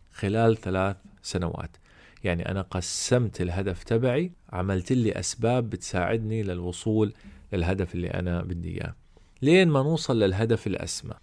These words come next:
إذن، قسم الهدف إلى أهداف صغيرة مفصلة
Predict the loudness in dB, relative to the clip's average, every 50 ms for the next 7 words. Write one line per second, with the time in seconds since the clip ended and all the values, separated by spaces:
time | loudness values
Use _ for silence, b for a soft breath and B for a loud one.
0 | b b b b b b 6 10 10 10 8 8 6 0 -4 -14 -20 -20 -20 -20
1 | -20 -20 -10 _ 0 0 2 2 0 2 2 2 2 2 2 4 6 6 6 4
2 | 2 -2 -6 -2 0 0 0 0 -2 -2 0 2 2 2 0 0 -4 -2 0 2
3 | 4 4 6 6 4 4 4 2 2 0 0 0 0 0 2 2 4 4 4 4
4 | 2